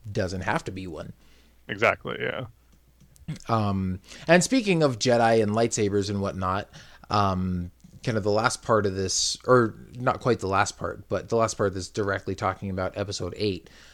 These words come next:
Speaker 1: um, Pablo Hidalgo is talking about, uh, the lightsabers that Rey and, uh, Luke use. Um,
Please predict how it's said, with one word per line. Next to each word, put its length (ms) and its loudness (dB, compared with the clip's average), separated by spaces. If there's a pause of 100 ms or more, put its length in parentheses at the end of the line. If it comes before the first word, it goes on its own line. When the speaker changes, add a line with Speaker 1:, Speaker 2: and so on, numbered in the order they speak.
(140)
Speaker 1:
um, 360 -2
Pablo 380 4
Hidalgo 480 4
is 100 -4
talking 340 0
about, 440 -4 (360)
uh, 300 -2 (120)
the 120 0
lightsabers 840 -2
that 180 -2 (120)
Rey 220 4
and, 380 -4
uh, 280 -2
Luke 400 -4
use. 500 -4 (840)
Um, 760 -2